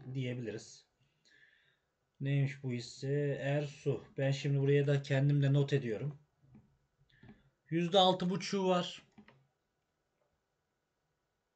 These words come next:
Ondan sonra bakalım.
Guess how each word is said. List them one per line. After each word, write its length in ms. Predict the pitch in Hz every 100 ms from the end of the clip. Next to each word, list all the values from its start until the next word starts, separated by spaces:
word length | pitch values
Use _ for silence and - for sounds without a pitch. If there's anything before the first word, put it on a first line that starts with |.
| _ _ _ _ _ _ _ _ _ _ _ _ - - _ - - - _ - 113
Ondan 400 | 107 113 107 107
sonra 680 | - - 104 101 104 101 101 _ _ _ _ _ _ _ _ _ _
bakalım. 560 | 113 110 - 92 87 92